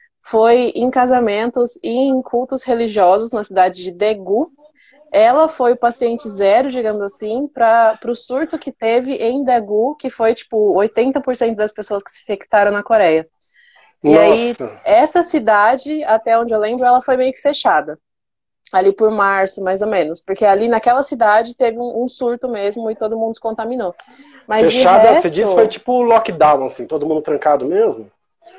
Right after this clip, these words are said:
Speaker 2: Ou fechado no
Speaker 1: Então,
Speaker 2: sentido de não
Speaker 1: eu
Speaker 2: podia
Speaker 1: não
Speaker 2: entrar ninguém na cidade?
Speaker 1: É, eu não sei, porque também tem a questão de que eu não falo coreano.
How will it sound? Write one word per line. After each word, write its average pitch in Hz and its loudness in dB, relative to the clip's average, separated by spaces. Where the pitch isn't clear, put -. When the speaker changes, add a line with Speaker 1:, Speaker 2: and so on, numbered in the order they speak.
Speaker 2:
Ou 147 2
fechado 165 2
no - 0
Speaker 1:
Então, 277 2
Speaker 2:
sentido 180 -4
de 156 -2
não 220 4
Speaker 1:
eu 247 4
Speaker 2:
podia 269 0
Speaker 1:
não 269 6
Speaker 2:
entrar 156 4
ninguém 143 2
na 139 -2
cidade? 117 -8
Speaker 1:
É, 208 2
eu 233 0
não 302 -2
sei, 262 2
porque 220 -2
também 233 -2
tem 240 0
a 233 -2
questão 233 0
de 226 -6
que 208 -6
eu 214 2
não 277 2
falo 254 2
coreano. 220 0